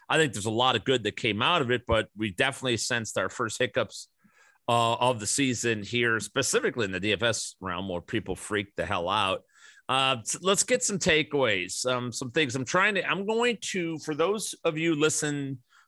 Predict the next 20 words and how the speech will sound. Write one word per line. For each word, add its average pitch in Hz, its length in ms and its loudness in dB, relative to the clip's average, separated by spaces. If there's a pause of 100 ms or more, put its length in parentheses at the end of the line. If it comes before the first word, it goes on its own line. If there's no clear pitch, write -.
(100)
to 160 100 2
the 131 120 2
Sirius 147 480 4
X 135 240 0
M 135 220 0 (280)
show, 143 440 2 (500)
uh, 113 40 0
I 110 320 2
host 120 320 0
Elite 120 320 0
Sports 120 580 0
every 113 200 0
weekday 113 460 2
afternoon, 110 420 0
four 117 220 -2
to 107 60 0
six - 280 -4
P 113 160 0
M 110 100 0
Eastern 110 420 -2